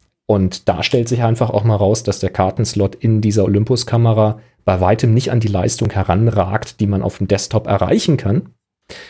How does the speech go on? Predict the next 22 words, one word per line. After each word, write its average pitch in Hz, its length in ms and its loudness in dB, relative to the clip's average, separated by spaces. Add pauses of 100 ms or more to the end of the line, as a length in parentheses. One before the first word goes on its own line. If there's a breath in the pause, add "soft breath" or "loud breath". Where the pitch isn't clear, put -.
(380 loud breath)
Ähm, 127 460 2 (180)
da 165 220 0
hab 208 100 0
ich - 80 -6
nämlich 156 180 0
Folgendes 151 400 0
gemacht. - 380 -4 (100)
Und 110 200 -2
zwar, 131 280 2
ich 127 120 -2
hab's 131 120 -2
jetzt 127 140 -2
noch 120 80 2
mal 113 80 2
präziser 156 500 0
gemacht 139 380 0
mit 117 180 -2
einer 104 200 0
Stoppuhr 139 560 0
auf 113 160 0
dem 101 160 -4
iPhone, 147 640 2